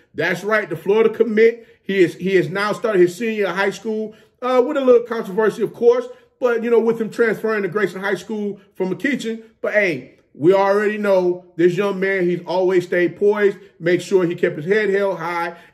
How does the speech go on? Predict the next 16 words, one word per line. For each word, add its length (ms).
and 300
know 300
that 320
the 180
outcome 480
for 140
him 260
was 140
always 380
gonna 200
be 160
great, 580
no 120
matter 220
the 60
circumstances. 720